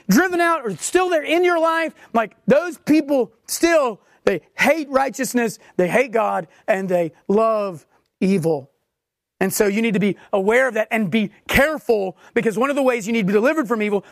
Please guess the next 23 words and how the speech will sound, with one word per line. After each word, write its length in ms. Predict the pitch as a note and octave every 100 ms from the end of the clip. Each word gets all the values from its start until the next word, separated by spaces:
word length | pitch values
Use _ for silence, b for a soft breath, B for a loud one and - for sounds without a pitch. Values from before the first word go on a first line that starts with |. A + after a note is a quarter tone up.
| B
is 160 | A#3
they 120 | B3+
will 120 | C4+ B3
try 160 | B3+
to 60 | A#3
get 160 | B3+
you 240 | B3+ G#3 A#3+
to 160 | A3
like 260 | G#3+ F#3+ -
evil 240 | G3 F3
too. 340 | E3+ G3+ G3+ D#3 _ _ _ _ _ _ b b b b _ _ _ _ -
We'll 100 | F3+
see 100 | G3+
it 80 | F3
specifically 480 | E3 G3+ F#3+ F3+ F3
next 260 | F#3+ -
week, 160 | F3+ E3+
but 80 | A3
look 140 | A#3
at 80 | A3+
what 100 | F#3+
the, 100 | - -
what, 200 | G#3